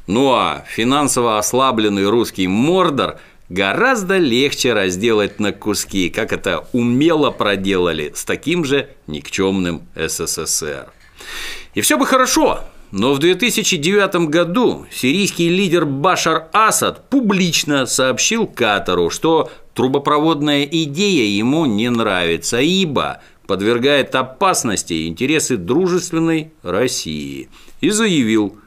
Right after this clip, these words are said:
что на территории Сирии катарским трубам не лежать. Нетрудно догадаться, события стали разворачиваться стремительно.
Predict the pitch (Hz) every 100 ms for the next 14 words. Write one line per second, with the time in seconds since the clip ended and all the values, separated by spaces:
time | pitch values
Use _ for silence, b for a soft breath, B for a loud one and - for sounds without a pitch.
0 | B - 107 110 110 131 139 156 165 156
1 | 147 - - 233 202 98 78 64 - -
2 | 117 120 104 - 95 82 131 208 151 73
3 | 67 _ - 85 90 127 127 131 101 73
4 | 65 57 - - B B B B 90 98
5 | 101 113 117 120 120 123 147 151 180 151
6 | - 78 - - 185 175 165 196 180 165
7 | 143 - 160 135 131 117 123 123 104 -
8 | 92 85 117 - - 110 117 104 98 85
9 | - 73 69 67